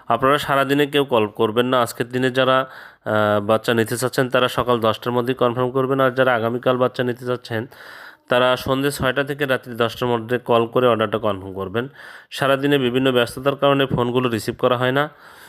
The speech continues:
এতে অনেকে হয়তো মন খারাপ করতে পারেন, তাই বলছি সারাদিনে কল করবেন না। হয়তো ভয়েস, আহ, এসএমএস করতে পারেন WhatsApp-এ।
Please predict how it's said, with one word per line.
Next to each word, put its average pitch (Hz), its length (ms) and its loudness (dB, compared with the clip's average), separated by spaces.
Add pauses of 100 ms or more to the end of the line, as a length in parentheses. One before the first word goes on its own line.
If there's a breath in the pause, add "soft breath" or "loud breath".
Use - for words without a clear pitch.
(640 loud breath)
এতে 139 240 2
অনেকে 135 320 2
হয়তো 139 180 -2
মন 127 180 -2
খারাপ 117 260 -6
করতে 113 240 -6
পারেন, 120 260 -2
তাই 117 140 2
বলছি 110 420 -2
সারাদিনে 117 440 -2
কল 113 220 0
করবেন 123 340 0
না। 147 180 2
হয়তো 127 360 0
ভয়েস, 117 400 0 (600 loud breath)
আহ, 113 320 2
এসএমএস 127 340 2
করতে 135 300 0
পারেন 143 300 2
WhatsApp-এ। 120 540 -6